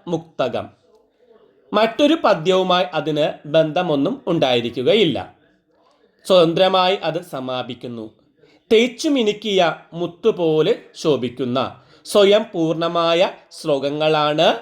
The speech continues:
മുക്തകങ്ങൾ. സ്വയം പൂർണ്ണമായ ശ്ലോകങ്ങളാണ് മുക്തകങ്ങൾ. തേച്ചു മിനുക്കിയ മുത്തുപോലെ അവ ശോഭിക്കുന്നു. ഒരു ആശയം രണ്ട് ശ്ലോകത്തിൽ സമാപിച്ചാൽ അത്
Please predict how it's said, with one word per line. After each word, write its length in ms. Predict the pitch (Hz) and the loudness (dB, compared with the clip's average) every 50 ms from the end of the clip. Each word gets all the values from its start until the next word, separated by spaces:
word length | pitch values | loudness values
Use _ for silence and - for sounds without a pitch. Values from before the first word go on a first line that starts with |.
| - _ - | -10 _ -10
മുക്തകങ്ങൾ. 600 | 151 147 - - - - 117 113 110 123 143 131 117 - _ _ _ _ - - | -10 -10 -10 -10 -8 -8 -8 -8 -6 -6 -6 -6 -6 -8 _ _ _ _ -6 0
സ്വയം 280 | - 156 151 160 190 196 | 2 4 4 4 2 0
പൂർണ്ണമായ 640 | - 185 165 165 170 165 170 170 180 180 180 185 185 202 247 - - - | 2 2 4 4 4 4 2 4 4 4 6 6 4 2 2 0 -4 0
ശ്ലോകങ്ങളാണ് 920 | - 202 185 175 180 185 175 196 196 190 180 175 165 147 139 139 139 135 135 156 208 339 453 - _ _ _ - 175 | 2 4 6 6 6 6 4 2 4 4 2 2 2 2 0 -2 -4 -2 0 0 0 -2 -4 -8 _ _ _ -8 -6
മുക്തകങ്ങൾ. 720 | 160 156 - _ - 151 135 120 113 110 113 113 135 147 143 113 101 101 - _ _ _ _ _ _ - - | -6 -6 -8 _ -6 -4 -4 -4 -4 -4 -4 -2 0 0 0 0 -2 -8 -14 _ _ _ _ _ _ 2 6
തേച്ചു 460 | 202 196 202 220 226 226 - - 277 | 6 6 6 6 2 -4 -6 -10 -6
മിനുക്കിയ 720 | 262 226 180 160 156 151 151 - - 160 143 139 151 190 233 202 165 | -4 -4 -4 -4 -4 -6 -8 -10 -10 -8 -6 -4 -4 -6 -6 -6 -6
മുത്തുപോലെ 760 | 156 147 - - - 254 247 240 - 160 139 127 127 131 127 113 110 | -6 -6 -6 -4 0 0 0 2 2 2 2 4 4 4 2 2 2
അവ 100 | 110 127 175 220 508 - - _ _ - - | 2 2 2 2 0 -4 -14 _ _ -16 -10
ശോഭിക്കുന്നു. 640 | - 151 120 110 92 95 - - - 90 90 131 170 143 113 - - _ _ _ _ _ _ _ _ _ - | -6 -4 -4 -4 -4 -8 -14 -14 -14 -12 -8 -6 -6 -6 -6 -8 -12 _ _ _ _ _ _ _ _ _ 4
ഒരു 220 | 220 214 233 302 - 247 208 190 175 | 6 6 6 4 2 -2 -2 0 0
ആശയം 480 | 185 190 190 - 226 208 175 160 175 226 - - _ _ _ - - 180 208 | 0 -2 -2 -2 -2 0 0 0 -2 -4 -8 -18 _ _ _ -6 0 2 4
രണ്ട് 340 | 202 190 202 214 220 208 330 - | 4 4 2 0 -2 -4 -6 -6
ശ്ലോകത്തിൽ 500 | - 208 180 160 156 160 160 160 - 160 113 - - | -4 -2 0 0 0 0 -2 -4 -4 -8 -10 -10 -8
സമാപിച്ചാൽ 680 | - 147 135 135 127 131 135 143 143 147 - 143 127 113 - - - - 131 | -8 -8 -4 -2 -2 -2 -2 -2 -4 -4 -2 -2 -2 -2 -4 -6 -4 -2 -2
അത് 180 | 120 120 135 | 0 2 2